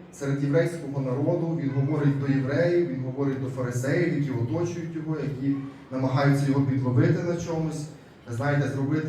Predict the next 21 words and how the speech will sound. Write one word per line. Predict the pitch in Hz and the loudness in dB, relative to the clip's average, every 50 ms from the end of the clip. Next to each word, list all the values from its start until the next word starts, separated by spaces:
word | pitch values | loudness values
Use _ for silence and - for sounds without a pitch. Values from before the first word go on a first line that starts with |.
| - 143 | -4 -4
так | 131 123 - - | -4 -6 -6 -6
заковирку, | 135 139 139 147 143 175 175 - - - 139 | -4 -4 -2 0 2 4 4 4 4 2 0
щоб | - - 139 139 135 139 139 | 0 2 2 2 2 2 2
його | 135 - - | 4 4 4
засудити. | - 147 143 - - 131 127 - - - - - - - - - - - - - - - - - - - - - - - - | 2 2 0 0 -2 -2 -2 0 0 -2 -2 -4 -8 -10 -14 -18 -20 -20 -20 -20 -20 -20 -20 -20 -20 -20 -20 -20 -20 -12 -6
І | 127 | -2
я | 156 - - | 0 0 0
вважаю, | 175 170 156 175 170 160 156 147 | 0 0 0 0 0 0 0 0
що | 143 147 135 - | -2 -4 -4 -4
це | - 160 | -2 -2
так | 160 160 156 151 147 139 135 139 | -2 -2 -2 -4 -4 -4 -4 -2
було | 139 135 | -2 -4
сказано, | - - - 170 180 185 160 151 139 143 127 | -4 -4 -4 -2 -2 -2 -2 -2 0 0 0
знаєте, | 123 120 123 - 123 135 143 143 | 0 0 -2 0 0 0 0 -2
такою | - - - - 147 147 139 139 127 117 117 - - - - - - - | -2 -4 -4 -4 -2 2 4 4 4 4 2 -2 -4 -6 -10 -16 -18 -14
цікавинкою. | - 147 - 165 160 143 - 113 110 107 - - - - - - - - - - - - - - - - - - - - - - - 117 | -10 -6 0 2 2 2 4 4 4 2 2 0 -2 -4 -2 -4 -6 -6 -8 -14 -16 -18 -20 -20 -20 -20 -20 -20 -20 -20 -20 -16 -8 -2
Він | 147 165 160 156 | 0 2 4 4
каже: | 170 160 147 139 131 135 123 117 | 4 2 2 2 0 0 0 0
«Вірити | - 175 180 160 156 143 143 139 139 | 0 2 4 4 4 4 2 0 -2
в | 139 - | -4 -4
того, | - 147 - - - 123 110 113 - | -4 -2 -2 -2 -2 0 -2 -2 -2